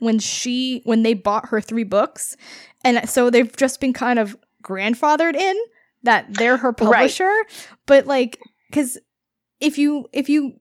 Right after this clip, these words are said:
Speaker 1: if you go and look at the books that are published by Baen and then think of, like, this one as fitting in, <laughs> it's like
Speaker 2: It just doesn't.
Speaker 1: No.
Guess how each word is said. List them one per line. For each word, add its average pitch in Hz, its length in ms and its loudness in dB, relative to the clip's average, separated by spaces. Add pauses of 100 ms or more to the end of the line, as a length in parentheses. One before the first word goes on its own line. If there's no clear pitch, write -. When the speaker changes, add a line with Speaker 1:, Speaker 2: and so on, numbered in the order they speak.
(140)
Speaker 1:
if 285 140 -2
you 294 100 4
go 330 240 6
and 370 120 -2
look 311 180 0
at 233 100 -2
the 247 60 -2
books 220 320 -2
that 208 100 -2
are 202 80 -2
published 214 360 -4
by 208 120 0
Baen 190 520 -8 (440)
and 254 140 4
then 277 160 4
think 277 240 0
of, 226 180 2
like, 208 220 0
this 220 440 0
one 214 280 -2
as 202 200 -4
fitting 247 380 -4
in, 214 360 -4
<laughs> - 20 -14
it's - 460 -2 (220)
like - 420 -8 (300)
Speaker 2:
It 202 140 2
just 226 240 -2
doesn't. 185 500 0
Speaker 1:
No. 285 440 6